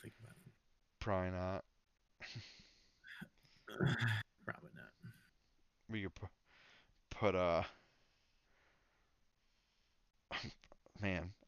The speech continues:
Speaker 2: a hundred to one odds for the Tigers, Royals, and Pirates.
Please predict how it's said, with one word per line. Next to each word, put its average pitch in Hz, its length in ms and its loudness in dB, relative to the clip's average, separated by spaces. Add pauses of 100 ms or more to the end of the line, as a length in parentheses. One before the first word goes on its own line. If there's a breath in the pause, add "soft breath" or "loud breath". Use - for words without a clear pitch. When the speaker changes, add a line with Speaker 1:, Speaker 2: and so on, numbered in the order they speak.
Speaker 2:
a 107 40 -2
hundred 110 340 4
to 113 100 2
one 107 220 4
odds 90 560 4
for 92 140 -2
the 85 80 -4
Tigers, 92 520 4
Royals, 87 440 0
and 87 120 -8
Pirates. - 720 -4